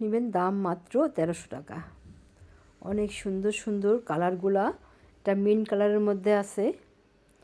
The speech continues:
ডিজাইনটা একই হবে, কালারটা আলাদা। দেখেন কত সুন্দর কালার ম্যাচিংটা, অনেক স্ট্যান্ডার্ড কালার হবে। অনেক দারুণ দারুণ কালারের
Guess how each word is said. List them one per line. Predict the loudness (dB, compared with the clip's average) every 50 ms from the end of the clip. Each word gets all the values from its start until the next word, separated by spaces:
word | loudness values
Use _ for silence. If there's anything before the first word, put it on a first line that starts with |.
| _ _ _ _ _ -12
ডিজাইনটা | -6 -6 -4 0 2 0 0 0 -2 -4 -4 -4
একই | -2 -4 -4 -4 -2 -4 -4
হবে, | -2 -2 0 2 2 2 0 0 -4 _ _ _ _ _ _ _ _ -20 _ _ _ _ _ _
কালারটা | 0 2 2 4 2 0 -4 -2 _ 2 4
আলাদা। | 4 4 2 2 2 2 2 0 -2 -6 -8
দেখেন | -6 -6 -6 -4 -4 -4 -4 -4 -4 -6
কত | -8 -6 -6 -8
সুন্দর | -10 -8 -6 -6 -4 -4 -4 -6
কালার | -4 -2 -2 0 0 0 0
ম্যাচিংটা, | -2 -2 -2 -4 -4 -6 -6 -6 -4 -2 0 0 0 -2 -6 _ _ _ _ _ _ _ _ _ _ _ _ _ _ _ _ _ _ _ _ _ _ _ _ _ _ _ _ _ _ _ -20 -20 -20 -20 -20 _ _ _ _ _ _ _ _ _ _ _ _ _ _ _ _ _ _ -20 _ _ -20 _ _ _ _ _ _ _ _ _ _ _ _ _ _ _ _
অনেক | -4 -2 0 0 0 -2 -6 _ -10 -10
স্ট্যান্ডার্ড | -10 -10 -6 -4 -2 0 0 -2 -2 0
কালার | 0 2 2 2 0
হবে। | 0 0 2 4 4 4 4 2 -4 _ _ _ _ _ _ _ _ -20 -20 _ _ _ _ _ _ _ _ _ _ _ _ _ _ _ _ _ _ _ _ _ _ _ _ _ _ _ _ _ _ _ -10
অনেক | -6 -2 0 0 -2 -2 0
দারুণ | 0 0 2 2 0 0 0
দারুণ | 0 0 0 -2 -4
কালারের | -4 -2 -2 0 0 2 2 2 2 0